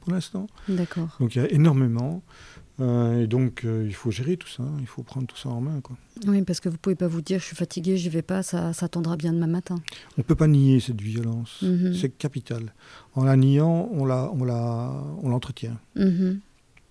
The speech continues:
Speaker 1: Il faut mettre un coup d'arrêt à tout ça.
Speaker 2: Ok. Est-ce que vous pensez qu'on a fait le, le, le tour d-, d'une procédure qui, euh, qui est gérée par, euh,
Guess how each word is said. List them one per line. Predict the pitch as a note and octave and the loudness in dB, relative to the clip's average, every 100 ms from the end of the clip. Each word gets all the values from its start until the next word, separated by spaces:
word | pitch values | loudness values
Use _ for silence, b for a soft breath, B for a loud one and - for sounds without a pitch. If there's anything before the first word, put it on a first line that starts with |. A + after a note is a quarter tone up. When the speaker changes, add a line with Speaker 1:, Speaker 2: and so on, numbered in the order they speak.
| - | -12
Speaker 1:
Il | |
faut | - | -2
mettre | C3 B2+ | 0 0
un | |
coup | B2 C3+ | 0 0
d'arrêt | A#2+ A#2 | -2 -2
à | A2 | -6
tout | - | -10
ça. | - - - b b b b b b _ _ _ _ | -20 -20 -20 b b b b b b _ _ _ _
Speaker 2:
Ok. | F#3+ - E3+ F#3 - _ _ _ b b b b b _ | -8 -4 -2 -2 -8 _ _ _ b b b b b _
Est-ce | F3+ | -4
que | - | 0
vous | G3+ | 0
pensez | G3+ G3 A#3 | 0 -2 -4
qu'on | - G3+ | -2 -2
a | F3 | -2
fait | - | -2
le, | E3+ E3 D#3+ D#3 - | -2 0 0 -2 -2
le, | F3 F3+ | 0 0
le | - E3+ | 0 0
tour | - - A3 A3+ G#3 - - | -2 -2 2 2 0 -8 -10
d-, | F3+ E3+ - | -6 -4 -2
d'une | D#3+ E3+ D#3+ | 2 4 4
procédure | - - G3+ G3 D#3+ E3+ F#3 A3 A#3 - - | 0 -2 0 -2 -2 -2 0 -2 -4 -12 -10
qui, | - F3 E3 D3+ | -4 -2 0 0
euh, | C#3+ D3 D3+ | 0 0 -2
qui | - E3+ | -2 -2
est | E3+ | 2
gérée | F3 E3+ E3+ F#3 | 2 2 2 0
par, | - D#3 D#3+ | 0 -2 0
euh, | E3 | 0